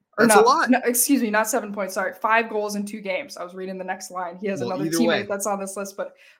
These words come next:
Speaker 1: five goals in two games, and both of them were the game, game-winning goals.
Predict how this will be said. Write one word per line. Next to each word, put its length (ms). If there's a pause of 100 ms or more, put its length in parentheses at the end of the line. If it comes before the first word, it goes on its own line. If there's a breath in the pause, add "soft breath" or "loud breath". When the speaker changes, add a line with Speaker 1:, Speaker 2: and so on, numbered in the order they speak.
Speaker 1:
five 260
goals 280
in 100
two 160
games, 460
and 240
both 200
of 80
them 200
were 340
the 60
game, 340 (240)
game-winning 320
goals. 400